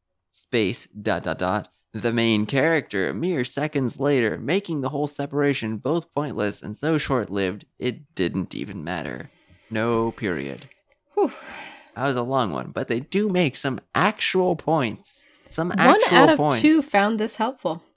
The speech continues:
Speaker 2: Fifty percent.
Speaker 1: And I would say I'm one of the two who did. For example, for example, it is indeed true the father is dead.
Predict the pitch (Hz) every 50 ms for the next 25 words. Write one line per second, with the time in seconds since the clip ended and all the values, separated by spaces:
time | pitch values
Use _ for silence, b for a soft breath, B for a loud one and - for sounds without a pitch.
0 | _ _ - - - - 254 254 - 262 254 - 233 - - 254 233 196 - -
1 | - - 131 135 113 - - - 113 151 185 190 170 165 160 151 - 156 143 143
2 | 135 131 131 127 123 131 135 131 123 127 120 - - 117 117 120 120 110 - 101
3 | 95 90 - - _ _ _ _ _ _ _ _ _ - - - - - 110 113
4 | 127 139 147 131 127 123 127 147 160 147 101 82 67 69 - _ _ _ _ _
5 | _ _ _ - 139 143 147 147 135 - 151 139 135 127 123 110 107 113 123 123
6 | 117 120 117 117 110 123 143 160 151 131 - 139 143 143 127 113 110 - 131 120
7 | 120 117 117 113 113 107 107 - - 113 104 92 85 82 -